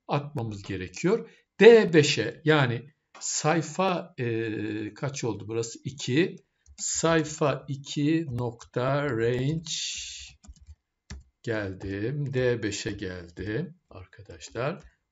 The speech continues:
Value'suna time'ı koyuyorum. Şu anda set edildi zaten time.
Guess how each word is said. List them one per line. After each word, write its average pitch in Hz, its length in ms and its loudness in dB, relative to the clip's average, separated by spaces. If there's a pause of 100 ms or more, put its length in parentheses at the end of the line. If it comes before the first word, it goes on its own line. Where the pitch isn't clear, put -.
Value'suna 110 1200 -4 (480)
time'ı 294 480 -2
koyuyorum. 139 500 -2
Şu - 160 0
anda 147 220 2
set 147 280 -2
edildi 160 400 0
zaten 123 480 0
time. 127 400 -6